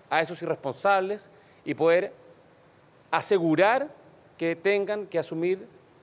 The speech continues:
la, las consecuencias, los costos de sus irresponsabilidades. Y por ello, también quiero aprovechar de informar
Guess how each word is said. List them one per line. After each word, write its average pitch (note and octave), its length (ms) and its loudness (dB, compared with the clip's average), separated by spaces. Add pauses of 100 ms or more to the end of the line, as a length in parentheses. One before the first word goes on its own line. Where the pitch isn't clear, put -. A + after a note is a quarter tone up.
(160)
la, C#3+ 560 2 (480)
las C3 160 -6
consecuencias, D#3 840 -4 (240)
los B2+ 140 -2
costos G#3 640 -4 (400)
de C#3 120 -2
sus D#3+ 300 -8
irresponsabilidades. F3 1120 -4 (960)
Y D#3 120 -4
por D3 180 0
ello, G3+ 320 2 (800)
también C#3+ 300 -2
quiero E3+ 180 0
aprovechar D3+ 380 0
de D#3 60 -2
informar D3+ 480 -4